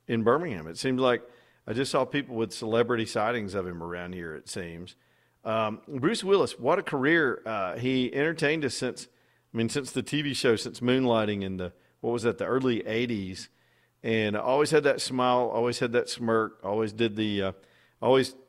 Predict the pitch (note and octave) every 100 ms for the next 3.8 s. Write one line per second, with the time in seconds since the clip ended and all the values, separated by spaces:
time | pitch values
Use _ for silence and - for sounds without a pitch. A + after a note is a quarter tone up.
0 | _ _ - G#2 G#2+ B2 A#2+ A#2+ A#2+ A#2+
1 | A#2+ G#2+ G#2+ A2 - A2+ G2 B2 D#3 C#3+
2 | A2 A#2+ C#3+ - G#2+ F#2 F2+ A2 G#2+ A#2+
3 | G#2+ F2 F#2+ G2+ G#2 E2+ E2+ E2+